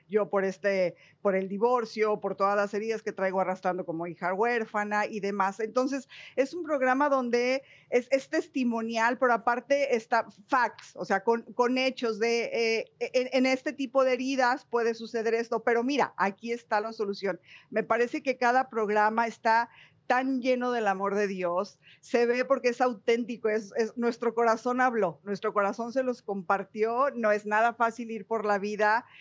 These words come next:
eh, diciendo qué hicimos o qué no hicimos, pero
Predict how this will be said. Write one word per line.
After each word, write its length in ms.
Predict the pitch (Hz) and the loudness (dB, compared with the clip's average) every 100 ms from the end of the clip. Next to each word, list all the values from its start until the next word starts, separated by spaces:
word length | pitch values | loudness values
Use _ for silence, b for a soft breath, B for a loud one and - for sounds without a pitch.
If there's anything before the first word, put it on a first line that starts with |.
| B - | B -2
eh, 280 | 208 214 202 | 0 0 -2
diciendo 520 | 202 - 220 220 226 | -8 -4 -2 -2 0
qué 100 | 208 | 0
hicimos 460 | 208 214 220 214 | -2 -6 -6 -4
o 120 | 196 196 | -6 -4
qué 100 | 202 | -6
no 120 | 214 | -6
hicimos, 560 | 202 - 208 214 214 | -10 -8 -8 -6 -8
pero 380 | - 214 190 185 | -2 2 2 2